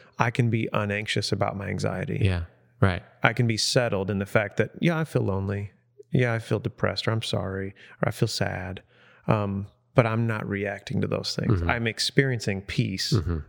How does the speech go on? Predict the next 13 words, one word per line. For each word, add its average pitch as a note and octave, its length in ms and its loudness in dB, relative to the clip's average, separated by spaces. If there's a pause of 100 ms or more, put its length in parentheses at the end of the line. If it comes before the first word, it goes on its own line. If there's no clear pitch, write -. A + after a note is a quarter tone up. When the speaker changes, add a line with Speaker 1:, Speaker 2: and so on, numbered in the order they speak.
(200)
Speaker 1:
in A2+ 140 4
the G2 80 0
midst G#2+ 440 -2
of F#2+ 200 0
all G2+ 200 0
Speaker 2:
Yep. F#2 100 0
Speaker 1:
of - 360 -10
those - 260 0
things. - 280 -4
Speaker 2:
Right. F#2 240 4
Speaker 1:
Or A2 80 4
joy. A#2+ 220 0 (360)
Speaker 2:
Right. - 340 -2